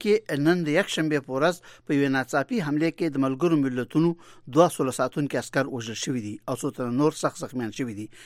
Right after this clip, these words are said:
دغه پیښه د مالي په مرکزي سیمه ماپیټي کې وشوه. ګمان کېږي چې حمله په مالي کې د القاعدې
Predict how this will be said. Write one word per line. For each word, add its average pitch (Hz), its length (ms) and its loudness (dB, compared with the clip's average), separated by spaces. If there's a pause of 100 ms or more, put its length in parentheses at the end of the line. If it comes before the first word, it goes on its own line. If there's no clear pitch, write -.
(240)
دغه 123 240 0
پیښه 202 320 2
د 147 80 4
مالي 151 320 0
په 131 80 0
مرکزي 135 400 -6
سیمه 185 180 0 (380)
ماپیټي 131 400 -2
کې 135 100 -2
وشوه. 110 280 -6 (280)
ګمان 123 320 0
کېږي 185 320 0
چې 175 60 -4 (100)
حمله 131 340 4
په 147 120 0
مالي 131 200 0
کې 156 200 -4
د - 80 -
القاعدې 117 400 -2